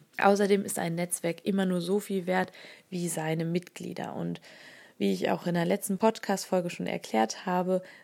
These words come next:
als Power Connector, als richtig Next-Level-Netzwerker wirst du irgendwann auch untereinander vernetzen. Das heißt, nicht nur du vernetzt dich, sondern du vernetzt auch wieder Leute aus deinem Netzwerk. Deswegen sollte die Qualität der Kontakte stimmen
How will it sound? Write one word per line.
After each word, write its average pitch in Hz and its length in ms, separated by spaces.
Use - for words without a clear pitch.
als 175 220
Power 226 420
Connector, 185 440
als - 180
richtig - 480
Next-Level-Netzwerker 190 2500
wirst 196 360
du 196 60
irgendwann 185 480
auch 180 160
untereinander 180 1000
vernetzen. 175 520
Das - 160
heißt, 175 180
nicht 175 200
nur 170 100
du 208 140
vernetzt 226 400
dich, 202 80
sondern 175 260
du 170 80
vernetzt 175 580
auch 170 220
wieder 175 220
Leute 170 420
aus 175 160
deinem 160 360
Netzwerk. - 520
Deswegen 180 320
sollte 175 320
die 175 100
Qualität 196 680
der 175 100
Kontakte 170 520
stimmen 160 380